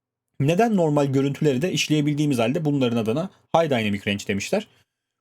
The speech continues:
Onu ben de bilmiyorum. Herhalde bir önceki tekerleklerden bir tık farkı olsun diye bu adı tercih ettiler ya da bana öyle geliyor. Ama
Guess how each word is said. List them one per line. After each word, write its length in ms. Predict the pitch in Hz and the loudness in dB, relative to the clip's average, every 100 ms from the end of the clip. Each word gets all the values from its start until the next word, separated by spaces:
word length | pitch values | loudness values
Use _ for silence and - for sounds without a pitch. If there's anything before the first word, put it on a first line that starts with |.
| _ - | _ -2
Onu 160 | 233 | 0
ben 160 | 247 240 | 2 2
de 100 | 226 | 0
bilmiyorum. 420 | 226 165 135 151 - _ _ _ _ _ _ _ _ _ _ | 0 2 2 0 -8 _ _ _ _ _ _ _ _ _ _
Herhalde 480 | - 196 190 190 202 - _ _ | -2 0 0 -2 -4 -8 _ _
bir 300 | 131 123 156 | -6 -2 0
önceki 340 | 233 180 151 165 | 2 0 -2 -2
tekerleklerden 760 | 156 160 147 - 147 143 202 - - | 0 0 0 0 0 0 -4 -6 -8
bir 100 | 202 | -6
tık 140 | 196 | -6
farkı 340 | - 160 156 | 0 0 0
olsun 360 | 175 156 - 190 | -2 -2 -2 0
diye 200 | 127 92 - _ 127 | 0 -2 -8 _ -2
bu 140 | 120 | 0
adı 140 | 110 | 0
tercih 320 | - 113 107 104 | 0 -2 0 -2
ettiler 320 | - 123 139 | -4 -2 0
ya 120 | 127 | 0
da 100 | 135 | 0
bana 160 | 131 139 | 0 0
öyle 160 | 110 | -2
geliyor. 300 | 92 92 135 - _ _ _ _ _ _ _ _ _ _ _ _ _ _ _ _ _ _ _ - | -4 -4 -6 -8 _ _ _ _ _ _ _ _ _ _ _ _ _ _ _ _ _ _ _ -2
Ama 280 | 208 226 | 0 0